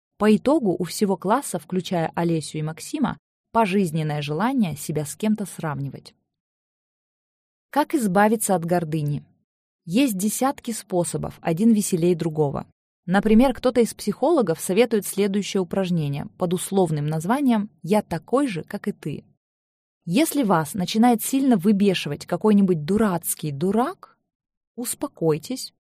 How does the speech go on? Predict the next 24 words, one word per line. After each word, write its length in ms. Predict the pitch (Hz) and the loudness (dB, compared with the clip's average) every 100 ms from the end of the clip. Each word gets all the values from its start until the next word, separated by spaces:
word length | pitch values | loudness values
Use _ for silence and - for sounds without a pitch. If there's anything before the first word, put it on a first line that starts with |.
| _ - | _ -12
как 180 | 160 | -8
будто 240 | 156 175 170 | -4 -4 -4
это 160 | 160 | -6
так 220 | 160 180 175 | -4 -6 -6
легко 280 | 175 - | -8 -4
сделать, 500 | 180 156 185 196 190 - _ _ _ | -6 -2 -2 -2 -6 -12 _ _ _
и 140 | 247 | -2
поймите, 600 | 220 220 208 285 339 196 | 2 6 6 4 2 -4
какое 420 | - 208 240 208 | -2 0 4 4
качество 640 | 180 285 349 240 - 175 156 | 4 -2 -2 -6 -6 -6 -6
в 200 | - 151 | -6 0
нем 300 | 190 254 294 | 2 4 4
вас 200 | 202 190 | 2 0
бесит 360 | 170 196 - 156 | -2 -4 -4 -6
больше 300 | 165 175 - | -4 -6 -10
всего. 420 | - 160 135 - - _ _ _ _ _ _ _ - | -14 -12 -12 -12 -16 _ _ _ _ _ _ _ -4
Например, 520 | 370 349 254 311 285 | 0 4 4 4 6
вас 200 | 240 190 | 4 4
бесит 340 | 220 220 208 | 2 0 -2
его 140 | 185 180 | -4 -2
глупость. 600 | 160 147 151 - - - _ _ _ _ _ _ _ _ _ _ - | -2 -4 -8 -16 -18 -20 _ _ _ _ _ _ _ _ _ _ -6
Тогда 300 | 208 196 226 | 0 2 2
скажите 440 | - 214 175 - | 0 0 -2 -6
себе: 320 | - 151 143 | -12 -10 -10